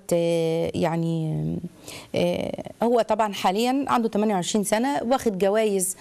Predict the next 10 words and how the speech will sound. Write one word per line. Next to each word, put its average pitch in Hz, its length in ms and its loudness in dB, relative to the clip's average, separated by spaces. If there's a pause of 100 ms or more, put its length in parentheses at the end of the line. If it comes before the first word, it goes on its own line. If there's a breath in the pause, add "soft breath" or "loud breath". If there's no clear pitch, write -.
(240 loud breath)
على 214 220 4
مستوى 202 420 0
ال-، 175 180 -2
ال-، 165 400 0
ال-، - 280 -2
المملكة 180 500 2
اللي 175 200 0
هو 190 200 2
فيها 226 360 0 (400 loud breath)
من 233 320 2